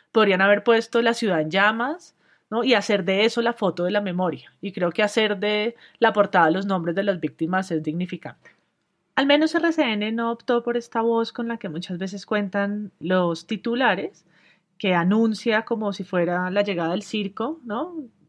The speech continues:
"Caos anoche en Bogotá, registraron pérdidas de no sé cuántos millones por los cais", que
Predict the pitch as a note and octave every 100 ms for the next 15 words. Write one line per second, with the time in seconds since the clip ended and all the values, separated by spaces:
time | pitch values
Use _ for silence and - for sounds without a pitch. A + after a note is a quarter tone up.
0 | _ _ _ _ - E4+ D4+ A#3+ G#3+ G#3
1 | G3+ G#3 B3+ B3 - F#3 F3+ F3+ F3+ F3+
2 | - B3 A3 F3+ F#3+ F#3+ A3+ A3 - D4+
3 | D#4+ D4+ A3 G#3 F#3+ F#3 - - C4+ C#4+
4 | C4 B3 G#3+ G#3 G#3 G#3 G3+ G#3 C4 C#4
5 | B3+ G3 G3 F#3 A#3 C4 A3+ G3+ - G#3
6 | G3+ F#3 - A3+ A#3+ - F3 D#3+